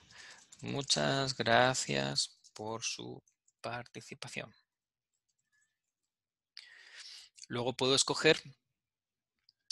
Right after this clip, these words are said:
aquí ven que tienen la posibilidad de crear una pregunta y un grupo de preguntas de ejemplo. En este momento no voy a usar eso, lo voy a crear yo a mano para enseñarles cómo se hace. Y esta U R L de salida es la típica, eh, dirección web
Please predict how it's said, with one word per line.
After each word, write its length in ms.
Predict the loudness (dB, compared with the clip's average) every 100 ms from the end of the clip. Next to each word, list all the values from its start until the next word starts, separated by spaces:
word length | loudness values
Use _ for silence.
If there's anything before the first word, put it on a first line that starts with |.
| 0
aquí 240 | 2 4 6
ven 200 | 6 6
que 80 |
tienen 400 | 4 6 6 6
la 80 | 4
posibilidad 400 | 6 6 6 4
de 80 | 4
crear 240 | 6 6
una 160 | 6 0
pregunta 320 | -2 -4 -4
y 40 | -8
un 40 |
grupo 240 | -8 -6
de 140 | -6 -8
preguntas 400 | -10 -8 -6 -4
de 60 |
ejemplo. 280 | 0 -2 -2
En 80 | -2
este 160 | -2 -2
momento 360 | -4 -4 -6
no 200 | -4 -2
voy 140 | 0 2
a 60 |
usar 260 | 4 4 6
eso, 180 | 2 0 _
lo 100 | -8
voy 120 | -2
a 60 | 0
crear 240 | 2 0
yo 140 | 0 0
a 60 |
mano 240 | 2 2 0
para 220 | -10 -10
enseñarles 420 | -10 -8 -6 -8
cómo 180 | -8 -6
se 140 | 0
hace. 260 | 0 0 -12 _ -20 -18 -18 -20 -20 _
Y 140 | -2 0
esta 160 | 2
U 120 | 6
R 160 | 6 6
L 120 | 6
de 80 | 8
salida 320 | 10 10 10
es 80 | 10
la 120 | 10
típica, 540 | 8 2 2 8 8 8 0 _ _ 6
eh, 560 | 8 10 8 6 4 -2
dirección 760 | 2 4 6 8 6 4 2 8
web 260 | 8 8